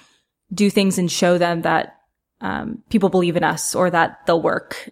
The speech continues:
And the launch stream, the seventy-two hour launch stream, I think really helped open a lot of people's eyes at Vice, um, just to see how important not just games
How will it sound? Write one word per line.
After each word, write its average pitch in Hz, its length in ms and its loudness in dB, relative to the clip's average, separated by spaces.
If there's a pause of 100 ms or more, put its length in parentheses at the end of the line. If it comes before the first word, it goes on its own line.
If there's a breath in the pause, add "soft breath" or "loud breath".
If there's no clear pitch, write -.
And 170 380 -2 (920 soft breath)
the 208 120 4
launch 180 320 2
stream, 175 320 -2
the 175 60 -2
seventy-two 185 360 2
hour 170 100 4
launch 165 220 0
stream, 170 320 -4
I 170 80 -2
think 170 260 -6
really 170 440 -2
helped 180 280 -4
open 180 200 0
a 170 40 -2
lot 165 140 2
of 170 60 -4
people's 175 260 -4
eyes 160 420 -2
at - 160 -2
Vice, - 440 -4 (380 loud breath)
um, 170 200 0
just - 440 -4 (580)
to 208 120 0
see 180 280 -2
how 175 300 0
important 175 680 -2
not 190 160 2
just 175 240 -2
games 208 480 0